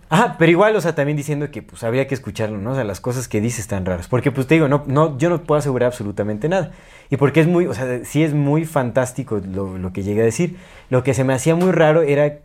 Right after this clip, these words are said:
como la, mm, la especificidad de su, de su contenido, de su historia, o sea, como a-, al, al pasar de los años es la misma historia, con lujo de detalle y todo ese asunto, ¿no?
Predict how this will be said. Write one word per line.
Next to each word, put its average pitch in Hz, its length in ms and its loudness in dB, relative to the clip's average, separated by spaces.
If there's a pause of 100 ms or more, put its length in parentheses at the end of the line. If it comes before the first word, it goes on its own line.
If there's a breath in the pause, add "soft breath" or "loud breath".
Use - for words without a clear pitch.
(100)
como 120 260 -6
la, 107 480 -4
mm, 101 280 -8 (1000 soft breath)
la 131 120 4
especificidad 127 880 2
de 170 160 2
su, 101 720 -6
de 98 120 -8
su 98 180 -12
contenido, 120 640 2
de 127 160 0
su 98 460 -8
historia, 156 600 4
o 175 40 2
sea, 127 200 -6
como 104 420 -6
a-, 123 160 -4 (100)
al, 113 240 -6
al 110 200 -2
pasar 139 280 0
de 147 80 4
los - 140 0
años 143 320 0
es 117 240 -6
la 123 100 0
misma 120 220 -2
historia, 147 380 4
con 117 120 -4
lujo 120 240 -6
de 104 100 -6
detalle 135 420 2
y - 20 -8
todo 107 160 -6
ese - 80 -12
asunto, - 320 -18
¿no? 160 160 -8